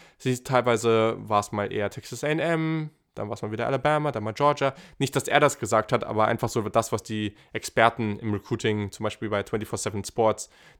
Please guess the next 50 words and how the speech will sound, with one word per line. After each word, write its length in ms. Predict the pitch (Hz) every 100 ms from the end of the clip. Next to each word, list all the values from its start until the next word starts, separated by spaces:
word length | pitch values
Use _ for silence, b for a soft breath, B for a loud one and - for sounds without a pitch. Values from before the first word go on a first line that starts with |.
| _ -
die 100 | 113
waren 180 | 113
sich, 300 | 104 104 -
also 140 | - 107
es 100 | 101
hieß 200 | 123 110
immer 180 | 131 120
mal 160 | 113
wieder, 100 | 107
es 140 | 107 -
könnte 160 | 104
in 40 | 104
die 120 | 120
Richtung 240 | 120 120
gehen, 120 | 113
es 120 | 107 -
könnte 180 | 107
in 80 | 107
die 120 | 107
Richtung 300 | 117 117 113
gehen. 260 | 104 107 98 b b b b
Super 340 | - 135 139
unsicher, 340 | 117 110 104 104
die 80 | 92
ganze 240 | 98 -
Geschichte. 460 | 104 - 101 101 92 -
Hm. 300 | 131 127 131 _ _ _ _ _ _ _ _ - _ b b b b b b b b b _ _ _ _ _ _ _ _ _ _ _ - _ _ -
Niemand 260 | 147 170 147
wusste 180 | 151
so 120 | - 135
richtig, 180 | 131
was 140 | 120 113
abgeht. 480 | - - 196 190 -
Und 160 | - 123
dann 180 | 139 143
war 80 | 131
es 100 | -
einfach 220 | 123 120
so, 300 | - 123 131
dass 180 | 123 -
an, 300 | 120 117 113
ab 140 | 101 -
einem 160 | 113
gewissen 280 | 107 135 139
Punkt 380 | 127 135 131 -
die 40 |
Unis 280 | 123 127 120
gesagt 260 | 113 117 117
haben, 80 | 110
„Okay, 440 | 107 131 123 123